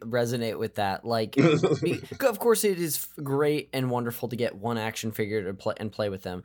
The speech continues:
Speaker 1: But if you've got the four turtles,
Speaker 2: Mm-hmm.
Speaker 1: you, you don't have to do any, you're already doing a lot of imagining as a kid and, like, playing with action figures. And the
Speaker 2: Mm-hmm.
Speaker 1: less you have to do,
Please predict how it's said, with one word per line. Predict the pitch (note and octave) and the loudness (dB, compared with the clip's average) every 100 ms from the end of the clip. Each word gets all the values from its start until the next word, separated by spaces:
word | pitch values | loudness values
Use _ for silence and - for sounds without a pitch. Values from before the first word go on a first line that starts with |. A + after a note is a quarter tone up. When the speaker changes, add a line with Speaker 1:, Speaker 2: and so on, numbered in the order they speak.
| - - - | -14 -20 -6
Speaker 1:
But | - C3+ | 0 2
if | C3 | 2
you've | C#3 B3 - | 0 -2 0
got | G3 A#3+ - | -4 -4 -4
the | - A2 | -4 -2
four | - - C#3 F#3+ F#3 C3 | -4 -2 0 0 -2 -4
turtles, | - - C#3+ E3+ G3 G3+ G#3+ A3 - - | -6 -4 -2 -2 -2 -2 -4 -8 -10 -8
Speaker 2:
Mm-hmm. | A2 G#2+ A#2 F#3 | -2 0 2 2
Speaker 1:
you, | A3 G3 | 0 -4
you | C#3 | 0
don't | G3 A#3 | 0 2
have | A3 A3+ | 0 0
to | D#3+ | 0
do | D#3+ | 0
any, | A#2+ C3 C3+ B2 | 2 2 2 0
you're | B2+ D#3+ | 0 0
already | G#3+ | 0
doing | C#3+ C#3+ | 0 2
a | B2 | 4
lot | G#2+ A2 | 2 2
of | |
imagining | G#2+ G2 G2+ F#2+ F#2+ | 0 -4 -4 -6 -8
as | E2+ F#2+ | -8 -12
a | |
kid | - C#2+ C2+ - | -10 -10 -10 -8
and, | A#2 | -6
like, | G#2 | -4
playing | - A2 G#2 | -4 -4 -4
with | G2+ | -4
action | F2+ F#2 F#2 | -6 -6 -10
figures. | F#2+ D#2 D#2+ C2+ - _ | -12 -10 -12 -12 -14 _
And | A#2+ A#2+ | -6 -2
the | A#2 | 0
Speaker 2:
Mm-hmm. | A#2+ | 0
Speaker 1:
less | C3 A3 - - | 2 0 0 -2
you | D#3+ | -2
have | B2 B2 C3 | 0 0 -2
to | B2 | -6
do, | G#2+ A2+ A2+ A2+ G#2+ | -4 -2 -2 -2 -6